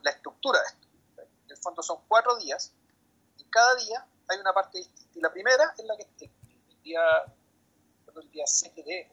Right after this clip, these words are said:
octubre, creo que era. El día siete, él pone a hablar a, a cada una de estas personas, de estas personas involucradas. Pero lo hace con un método súper particular, que es que uno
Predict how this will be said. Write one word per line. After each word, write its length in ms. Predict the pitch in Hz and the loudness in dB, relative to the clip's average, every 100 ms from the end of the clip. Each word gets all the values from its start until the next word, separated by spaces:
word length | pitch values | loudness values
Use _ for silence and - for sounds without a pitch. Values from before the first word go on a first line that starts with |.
| _ | _
octubre, 280 | 180 139 123 | -12 -12 -12
creo 100 | 139 | -12
que 60 | |
era. 100 | - - _ _ - _ _ _ - _ | -12 -14 _ _ -20 _ _ _ -20 _
El 360 | - 143 139 - _ _ _ | -8 -8 -8 -18 _ _ _
día 140 | - - | 0 6
siete, 300 | - 466 381 - | 6 4 0 -4
él 220 | 392 466 - _ _ _ - _ _ _ | -4 -6 -8 _ _ _ -20 _ _ _
pone 220 | 208 220 | 0 4
a 60 | 220 | 4
hablar 380 | 208 196 226 - _ _ _ _ | 6 4 2 0 _ _ _ _
a, 380 | - 180 208 214 - _ _ - | 4 6 4 0 -12 _ _ -4
a 120 | 165 | 0
cada 220 | 190 190 | 4 4
una 160 | 196 202 | 4 0
de 80 | 196 | -2
estas 160 | - - | -4 -6
personas, 560 | - - 190 190 190 | -10 -4 0 2 2
de 60 | 180 | 2
estas 160 | - - | -6 -12
personas 360 | - 185 165 | -10 -8 -8
involucradas. 420 | - 135 - - - _ _ _ _ _ - - _ - | -8 -14 -14 -18 -20 _ _ _ _ _ -20 -20 _ 0
Pero 180 | 220 | 2
lo 80 | 208 | 2
hace 160 | 196 - | 0 -2
con 120 | 202 | -10
un 80 | 202 | -10
método 240 | 214 208 | -6 -6
súper 220 | 196 220 - | -4 -6 -8
particular, 520 | - - 254 160 - _ | -10 -6 0 0 0 _
que 80 | 165 | -16
es 60 | - - | -16 -12
que 200 | 185 - _ _ _ _ _ _ _ - | -12 -12 _ _ _ _ _ _ _ -6
uno 300 | 202 208 | 0 2